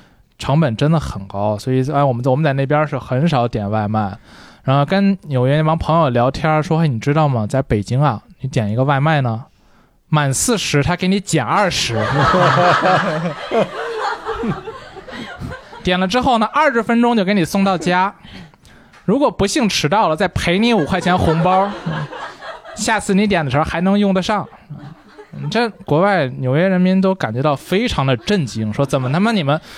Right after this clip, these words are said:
共产主义还真实现了？” <laughs> 就是感觉真的国内太好了。哎呀，反正就是各种生活的方方面面，我实在是没有感觉，就是国内有什么是没有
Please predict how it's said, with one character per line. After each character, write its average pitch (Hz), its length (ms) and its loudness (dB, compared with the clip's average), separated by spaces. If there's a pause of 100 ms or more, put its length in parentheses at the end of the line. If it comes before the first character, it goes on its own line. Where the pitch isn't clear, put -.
(100)
共 254 140 2
产 226 180 2
主 208 140 2
义 185 100 2
还 175 140 -2
真 240 160 0
实 170 180 0
现 202 220 2
了？” 143 100 2 (1900)
<laughs> - 60 0
就 294 140 2
是 269 140 2
感 160 160 -2
觉 175 180 4
真 262 160 0
的 269 140 2
国 185 160 0
内 262 100 0
太 349 320 2
好 151 280 0
了。 135 300 2 (920)
哎 123 80 -2
呀， 113 80 0
反 127 160 0
正 175 100 2
就 247 100 2
是 185 220 0 (160)
各 247 160 0
种 127 240 -2 (840)
生 214 220 0
活 175 160 2
的 156 200 2
方 180 200 2
方 185 140 4
面 156 140 2
面， 135 200 2
我 120 140 2
实 - 180 -2
在 226 160 2
是 165 120 -2
没 127 160 0
有 247 180 2
感 127 320 -4
觉， 120 320 0 (300)
就 175 100 0
是 156 100 4
国 143 260 2
内 202 280 2
有 120 160 2
什 123 160 -4
么 135 140 -2
是 147 320 2
没 127 300 2
有 123 380 0